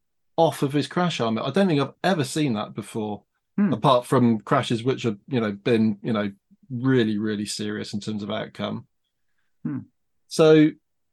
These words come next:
Speaker 1: I haven't sort of seen or read anything more about it, so I don't know if anybody else has and can fill us in a little bit as to whether there was any report in terms of what the crash was, how it happened. He got a penalty for it,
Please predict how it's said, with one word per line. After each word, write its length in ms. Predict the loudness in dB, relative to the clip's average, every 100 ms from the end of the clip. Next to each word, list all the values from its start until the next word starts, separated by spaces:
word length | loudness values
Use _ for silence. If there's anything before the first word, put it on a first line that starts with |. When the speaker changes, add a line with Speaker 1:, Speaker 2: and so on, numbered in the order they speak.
| _
Speaker 1:
I 140 | 4 6
haven't 220 | 6 4
sort 140 | 0 2
of 60 |
seen 180 | 4 4
or 80 | 4
read 140 | 4
anything 260 | 2 0 0
more 100 | 0
about 360 | 4 4 4 0
it, 100 | -2
so 80 |
I 20 | 0
don't 120 | 0
know 40 |
if 60 | 0
anybody 340 | 0 0 2
else 200 | 2 2
has 160 | 0 -2
and 180 | -4 -4
can 100 | -4
fill 160 | -2
us 120 | -2 0
in 100 | -2
a 60 |
little 200 | -2 -4
bit 160 | -4 -4
as 180 | -6 -6
to 380 | -2 2 2 0
whether 260 | 0 0 0
there 220 | 0 2
was 120 | 2
any 140 | 2 2
report 460 | -2 -2 0 0
in 80 | -2
terms 240 | -4 -4 -4
of 100 | -2
what 180 | -2
the 80 | -2
crash 300 | -2 -2 0
was, 180 | 0 2
how 160 | 2 0
it 80 |
happened. 500 | -2 -8 -4 2 2 2
He 120 | 2
got 180 | 2 0
a 80 |
penalty 480 | 2 2 2 0 -4
for 300 | -4 -4 -4
it, 120 | -6